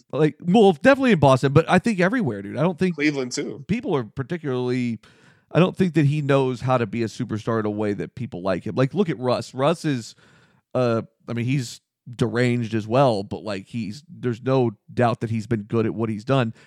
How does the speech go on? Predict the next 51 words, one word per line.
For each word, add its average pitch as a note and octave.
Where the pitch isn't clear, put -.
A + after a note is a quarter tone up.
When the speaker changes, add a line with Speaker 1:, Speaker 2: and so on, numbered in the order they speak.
Speaker 1:
and C3
he's C#3
managed D#3+
to -
make C#3+
himself A#2+
likable, A2+
even A2
though A2
he's G#2
not A2
the -
most F2+
likable -
guy. -
Speaker 2:
Some C#4+
people G3
hate D3+
Russ, C3+
but -
some F3+
people D#3
really A#2+
love A2+
Russ. G2
Speaker 1:
Correct. F3
Speaker 2:
Not -
a F3+
lot D3+
of C3
people A#2
love A2+
Kyrie, G2+
where G#2
I A#2+
Speaker 1:
Right. C3
Speaker 2:
thought -
a C3
lot D3
of A#2+
kids C#3
especially A#2
did C3+
f-, -
three C3
or A2+
four G#2
years G2+
ago. C2+
Speaker 1:
Right. -
And, B2+